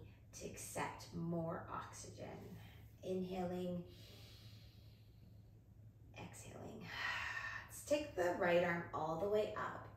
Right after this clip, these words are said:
Breathe in, relax the shoulders, breathe out. As we stretch to the side, we're expanding the lungs and opening up the side of the body. Inhale, lift, and exhale. Again, breathe out.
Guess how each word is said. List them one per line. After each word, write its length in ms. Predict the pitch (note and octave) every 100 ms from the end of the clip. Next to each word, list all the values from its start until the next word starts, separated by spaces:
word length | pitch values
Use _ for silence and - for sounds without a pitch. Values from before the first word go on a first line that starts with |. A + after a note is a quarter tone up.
| -
Breathe 340 | F#3 F#3 F#3+ E3
in, 380 | E3 E3+ G#3
relax 460 | G3 E3 D#3+ E3+ -
the 80 | B3+
shoulders, 520 | B3 G#3+ F#3 F3+ F3+ - - - -
breathe 440 | F3 F3+ F#3 F#3 -
out. 380 | - - - - - - - - F3
As 120 | E3+
we 80 | F3+
stretch 480 | - - F#3 -
to 80 | -
the 60 | B3+
side, 420 | B3+ A#3+ G#3+ G#3 G3
we're 80 | F3+
expanding 680 | E3+ - - F3+ F3 F3+ F#3+
the 120 | G3+
lungs 400 | G#3 F#3+ F#3 F#3
and 100 | F3 -
opening 420 | E3 E3 F#3 F3+
up 160 | F3+ -
the 60 |
side 260 | - D#3+ D#3 D#3+
of 60 |
the 120 | -
body. 380 | - F3 F#3+ F3 D3 - - - - - - -
Inhale, 560 | F#3 F3 F3 E3+ D3+ D#3
lift, 600 | D#3+ F3+ B3+ - - - - - - - - - - -
and 140 | A2 A2
exhale. 540 | E3 F3 - F#3+ G3+
Again, 400 | F#3+ F#3 E3+ E3+ E3+
breathe 280 | F3 F3+
out. 360 | F3 - - -